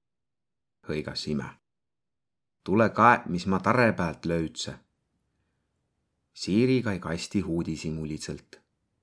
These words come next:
"Mis ta on om?" "Ta on om lukõ Siiri tita asjo." "Ohoo," ütel Siiri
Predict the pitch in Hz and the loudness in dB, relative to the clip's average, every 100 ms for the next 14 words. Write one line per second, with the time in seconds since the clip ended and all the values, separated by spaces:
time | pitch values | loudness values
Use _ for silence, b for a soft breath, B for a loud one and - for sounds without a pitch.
0 | _ - 175 180 214 147 139 131 95 90 | _ -2 -2 0 -2 0 -2 -2 -4 -8
1 | _ _ _ _ _ _ _ _ _ _ | _ _ _ _ _ _ _ _ _ _
2 | _ _ _ _ - 90 101 90 123 127 | _ _ _ _ -2 0 2 4 4 2
3 | - - _ _ _ _ _ - - 104 | -6 -8 _ _ _ _ _ -14 -2 2
4 | 135 113 95 95 120 - 92 98 - - | 4 4 0 -2 -4 0 0 -2 -6 -10
5 | 67 _ _ _ _ _ _ _ _ _ | -12 _ _ _ _ _ _ _ _ _
6 | _ _ _ - - - 277 196 92 76 | _ _ _ -14 -6 2 2 2 0 -4
7 | - _ _ _ - 90 85 - 92 87 | -12 _ _ _ -16 -10 -8 -4 0 0
8 | 76 65 | -2 -10